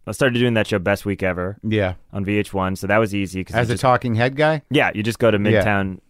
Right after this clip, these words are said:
Speaker 1: Ma-, you go to that sixteen thirty-three Broadway building and talk in front of colored paper for, like, an hour.
Speaker 2: Yeah.
Speaker 1: You get a couple hundred bucks. That was very, that, that was a very good time. And then I did, like, a naca.
Speaker 2: Sure.
Speaker 1: Right?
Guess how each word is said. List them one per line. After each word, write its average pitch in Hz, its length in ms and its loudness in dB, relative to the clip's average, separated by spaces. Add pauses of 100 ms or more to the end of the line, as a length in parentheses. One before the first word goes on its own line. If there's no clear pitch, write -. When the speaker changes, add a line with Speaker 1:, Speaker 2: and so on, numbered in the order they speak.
(100)
Speaker 1:
Ma-, 104 300 -6
you 101 220 -2
go 101 40 0
to 101 60 0
that 95 200 0
sixteen 98 400 -6
thirty-three 92 520 -4 (240)
Broadway 92 340 0
building 87 420 -6
and 76 180 -12 (460)
talk 101 220 0
in 92 60 -6
front 90 180 -6
of 87 60 -8
colored 92 300 -4
paper 87 300 -6
for, 87 120 -10
like, 85 160 -8
an 82 140 -10
hour. 87 460 -4
Speaker 2:
Yeah. 107 360 2
Speaker 1:
You - 60 -18
get 107 120 0
a 101 40 -4
couple 107 280 -2
hundred 87 260 -6
bucks. 92 300 -4
That 92 140 -4
was 98 160 -4
very, 87 560 -6
that, 123 200 2
that 139 100 6
was 139 100 4
a 117 60 -4
very 104 240 0
good 87 180 -6
time. 82 300 -12 (320)
And 104 80 -4
then 113 100 0
I 110 60 2
did, 110 140 -2
like, 107 140 -2
a 98 60 -2
naca. 98 640 -2 (360)
Speaker 2:
Sure. 95 400 -4
Speaker 1:
Right? 101 300 0